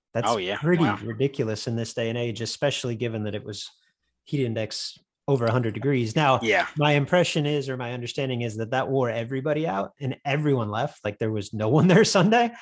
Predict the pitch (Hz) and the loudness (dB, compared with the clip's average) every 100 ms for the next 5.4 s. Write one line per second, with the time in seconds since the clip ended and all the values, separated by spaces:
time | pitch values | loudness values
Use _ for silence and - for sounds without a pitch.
0 | - - - 120 - - 120 85 127 139 | -20 -20 -10 -8 -8 -12 -14 -4 0 0
1 | - 160 170 202 202 226 233 233 247 277 | 2 4 4 2 2 2 2 0 -2 -4
2 | 277 - _ _ - 147 123 117 110 123 | -6 -12 _ _ 0 2 2 -2 -6 -10
3 | 131 _ 135 127 - _ 131 156 233 247 | -16 _ -4 -4 -8 _ 0 4 8 6
4 | 247 294 285 240 135 175 113 101 113 - | 6 4 4 4 4 2 0 -6 -12 -6
5 | 135 123 110 107 | -2 -2 -4 -10